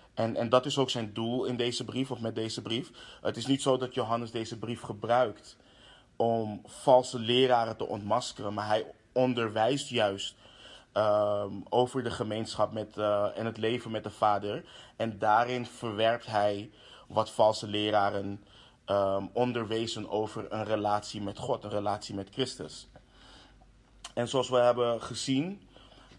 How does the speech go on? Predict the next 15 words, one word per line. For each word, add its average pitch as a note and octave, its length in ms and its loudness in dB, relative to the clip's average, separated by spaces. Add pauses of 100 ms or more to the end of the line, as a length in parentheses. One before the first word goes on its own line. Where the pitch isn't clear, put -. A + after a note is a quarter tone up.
(260)
deze C3+ 360 2
valse C#3+ 420 4
leraren A#2 540 2
waren A2 320 0
bezig B2 600 0
met, A2 360 -2
met A2 260 -6
kennis. A2+ 560 -2 (600)
Ze - 160 -6
waren A2 260 4
bezig A#2 380 -2
met A2 180 -4
verheven A#2 560 -4
kennis. G2 540 -8 (440)
Eh, - 120 0